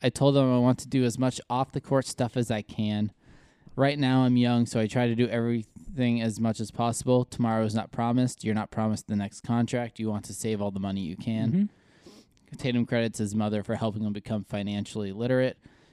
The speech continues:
Speaker 1: "As I get older and started understanding that the N B A was coming to reality, she started talking to me about the importance of balancing all of this money." So, yeah. Um, let's see.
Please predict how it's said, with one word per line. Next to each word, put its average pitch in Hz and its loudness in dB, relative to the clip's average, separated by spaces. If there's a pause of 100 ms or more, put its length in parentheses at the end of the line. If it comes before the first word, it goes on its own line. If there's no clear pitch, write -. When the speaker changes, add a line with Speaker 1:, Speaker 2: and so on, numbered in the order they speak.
(140)
Speaker 1:
"As 139 2
I 139 2
get 135 2
older 127 4
and 117 2
started 113 -2
understanding 110 2
that 107 -2
the 113 -4
N 110 2
B 110 0
A 110 0
was 107 -2
coming 110 0
to 107 0
reality, 107 0
she 117 -4
started 113 0
talking 117 -2
to 113 2
me 110 0
about 107 -2
the 107 -4
importance 110 -4
of 104 -4
balancing 110 -4
all 107 -4
of 101 -8
this - -8
money." 135 0 (1200)
So, 139 4
yeah. 147 4 (1160)
Um, 120 2 (1300)
let's 101 -8
see. 58 -12